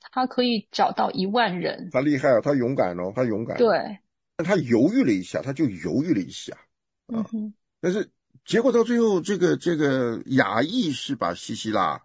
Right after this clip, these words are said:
Speaker 2: 杀了，这个是应验了耶和华的话。但是底波拉有没有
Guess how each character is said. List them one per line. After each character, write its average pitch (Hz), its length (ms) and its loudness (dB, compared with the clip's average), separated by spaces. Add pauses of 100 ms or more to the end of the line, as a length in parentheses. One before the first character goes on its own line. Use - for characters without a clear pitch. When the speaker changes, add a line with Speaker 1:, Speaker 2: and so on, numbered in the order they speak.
Speaker 2:
杀 101 440 0
了， 101 120 0
这 98 140 -8
个 101 60 -8
是 98 120 -6
应 131 240 2
验 113 140 2
了 98 80 0
耶 110 180 0
和 98 80 2
华 90 160 -4
的 92 100 -2
话。 107 180 0
但 147 120 -2
是 151 160 -4 (400)
底 127 160 6
波 208 220 2
拉 233 200 4
有 151 160 2
没 113 120 0
有 160 260 0